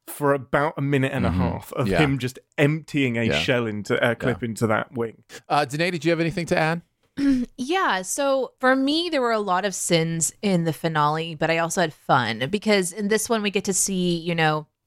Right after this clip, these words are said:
Speaker 3: what it means for Layla to become an avatar herself.
Speaker 2: Mm-hmm.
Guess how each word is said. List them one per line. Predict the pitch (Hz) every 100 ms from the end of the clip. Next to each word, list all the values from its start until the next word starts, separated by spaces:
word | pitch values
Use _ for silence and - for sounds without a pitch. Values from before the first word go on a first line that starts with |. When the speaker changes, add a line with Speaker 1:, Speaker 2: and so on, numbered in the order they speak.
| _
Speaker 3:
what | 190 185 190
it | 185
means | 185 180 180
for | 190
Layla | 170 170 170 165 156
to | 185
become | 170 - 170 151 147 147 135 _ -
an | 170
avatar | 156 160 160 151 135
herself. | 135 131 135 113 127
Speaker 2:
Mm-hmm. | 104 82 82